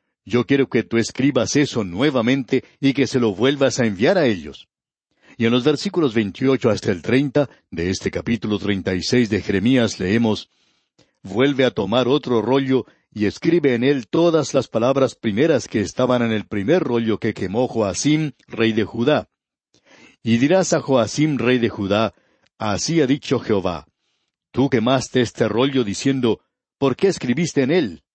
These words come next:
diciendo, "De cierto vendrá el rey de Babilonia y destruirá esta tierra y hará que no queden en ella ni hombres ni animales"? Por tanto, así ha dicho Jehová acerca de Joacim, rey de Judá,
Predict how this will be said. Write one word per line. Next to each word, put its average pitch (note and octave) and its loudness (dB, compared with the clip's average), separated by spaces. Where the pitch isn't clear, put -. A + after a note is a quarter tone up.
diciendo, A#2+ 0
"De A2 2
cierto B2+ 0
vendrá A2+ 2
el B2 0
rey A#2+ 0
de B2 2
Babilonia A2 0
y G#2 -2
destruirá A#2 0
esta A#2 -2
tierra B2+ 0
y G2+ -2
hará B2+ 2
que C3 -2
no B2+ 0
queden C#3+ 0
en G#2 -2
ella B2+ 0
ni G#2 -2
hombres A#2+ 0
ni A2 0
animales"? G#2 -2
Por F2 -8
tanto, G#2+ -2
así A#2 -2
ha F3+ 2
dicho D#3 -2
Jehová B2 0
acerca C3+ 0
de A2+ 0
Joacim, B2 -2
rey B2 2
de B2 0
Judá, G#2+ -2